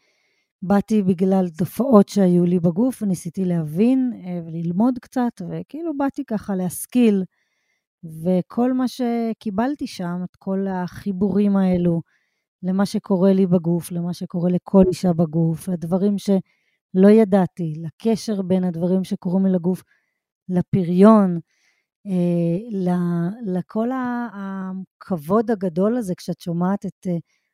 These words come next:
הפקת העל שמתרחשת כל חודש בתוך הגוף שלך, כמה הוא משקיע בחיבורים, בתאומים, אה, בין המערכות השונות, כמה הוא משקיע בלגדל את רירית הרחם,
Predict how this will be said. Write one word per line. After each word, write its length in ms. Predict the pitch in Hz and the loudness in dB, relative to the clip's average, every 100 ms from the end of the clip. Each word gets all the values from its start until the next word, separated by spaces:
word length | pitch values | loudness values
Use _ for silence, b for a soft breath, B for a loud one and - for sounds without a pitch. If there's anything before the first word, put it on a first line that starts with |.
| _ _ | _ _
הפקת 480 | 190 - - 214 233 | -8 -6 -4 -2 -2
העל 480 | 190 190 208 208 208 | -4 -2 2 4 4
שמתרחשת 800 | 156 180 170 170 175 208 196 185 | 0 -4 -4 -6 -4 -4 -2 -6
כל 280 | - 190 202 | -2 2 2
חודש 640 | - 185 185 170 156 - _ _ _ _ _ 165 | 0 0 2 2 -2 -6 _ _ _ _ _ -16
בתוך 320 | - 202 220 | -4 -4 -2
הגוף 260 | 180 185 - | 0 0 0
שלך, 320 | 180 165 - | 0 -2 -2
כמה 280 | - 202 233 | -2 2 2
הוא 100 | 220 | 2
משקיע 580 | 214 - - 214 202 175 - _ _ _ _ _ | 0 -2 -4 2 4 4 0 _ _ _ _ _
בחיבורים, 1120 | 165 180 180 175 - 208 180 190 214 220 202 170 | -2 0 2 0 0 0 2 6 6 6 6 4
בתאומים, 1120 | 175 - _ _ 214 254 214 220 220 185 165 _ _ _ _ 196 | 4 2 _ _ 0 4 6 8 6 4 0 _ _ _ _ -12
אה, 40 | 165 | 0
בין 320 | 185 196 190 | 4 4 4
המערכות 840 | 185 185 180 175 175 - 220 - | 4 4 4 2 0 2 2 2
השונות, 520 | 190 190 175 170 151 | 0 0 0 0 -2
כמה 240 | - 208 247 | -4 -2 0
הוא 80 | |
משקיע 380 | 247 - - 220 | 0 -2 0 2
בלגדל 800 | 202 196 175 185 156 190 208 202 | 4 2 4 2 4 6 6 6
את 120 | 180 160 | 2 -2
רירית 400 | 175 170 190 185 | -4 -2 -2 0
הרחם, 540 | 170 180 - 170 | 0 0 0 0